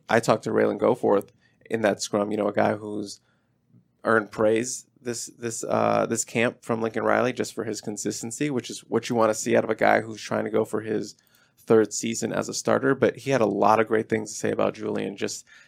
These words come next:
how he's faster than he was a year ago, how he's bigger than he was a year ago. Um, the mental side, obviously, that was kind of a big holdback for Julian, that he's starting to get it. You know, you can see it slowing down for him.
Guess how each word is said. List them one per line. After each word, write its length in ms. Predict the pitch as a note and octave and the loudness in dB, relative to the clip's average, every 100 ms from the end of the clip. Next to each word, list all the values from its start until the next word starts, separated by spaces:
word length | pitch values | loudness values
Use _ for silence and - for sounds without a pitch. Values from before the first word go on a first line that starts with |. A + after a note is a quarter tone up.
| - | -2
how 160 | G#2+ | -2
he's 240 | G#2+ G#2 - | -2 -8 -4
faster 420 | F#2+ A2 - B2 | -4 -4 -2 0
than 160 | B2 | 0
he 60 | B2 | -2
was 240 | A#2+ A#2+ | -2 -2
a 60 | A#2+ | -2
year 160 | A#2+ A#2+ | -2 -2
ago, 340 | A#2 A#2+ B2 | 0 0 0
how 140 | A#2 | 0
he's 120 | A2 G#2 | -4 -2
bigger 300 | A2 G#2+ A#2+ | 0 2 2
than 160 | A#2 | 0
he 80 | A#2 | -2
was 240 | A#2 A2+ | 0 -2
a 40 | A#2 | -2
year 200 | A#2 A2+ | -2 -2
ago. 380 | A2 A2+ A2+ A2+ _ _ _ - | 0 0 0 -4 _ _ _ -6
Um, 480 | A#2 G#2 G2+ G2+ - _ - | -2 0 0 -4 -10 _ -2
the 100 | A2 | 0
mental 320 | G#2+ A2 B2+ | 2 0 0
side, 280 | - C3 C3 | 2 4 6
obviously, 340 | G#2 A2 - | 4 2 0
that 180 | G#2+ G#2 | 2 4
was 160 | G#2+ - | 2 0
kind 140 | G#2+ | -4
of 80 | G#2+ | -2
a 40 | |
big 200 | G#2+ G#2+ | -2 -2
holdback 580 | G#2+ A2 G#2+ G#2 G2+ - | -2 -2 2 2 0 -4
for 300 | - A2 B2 | -6 -2 0
Julian, 500 | A#2+ A2 G#2+ G#2+ A2+ - _ _ | 0 -2 0 -2 -4 -8 _ _
that 260 | - G#2+ - | 0 0 0
he's 220 | A#2+ G#2+ | -8 -4
starting 300 | - A#2+ A2+ | 4 4 4
to 80 | G#2 | 0
get 220 | A2+ G#2 | 2 2
it. 200 | F#2+ - | 2 -2
You 100 | A2 | -8
know, 80 | G2+ | -6
you 140 | G#2 | -6
can 120 | G#2+ A2 | -8 -8
see 160 | - | 0
it 100 | A#2 | 0
slowing 320 | - A2 G#2+ | 0 0 0
down 220 | G2+ G2+ G#2+ | 0 0 -2
for 140 | A2+ | -4
him. 240 | A#2+ A#2+ | -4 -4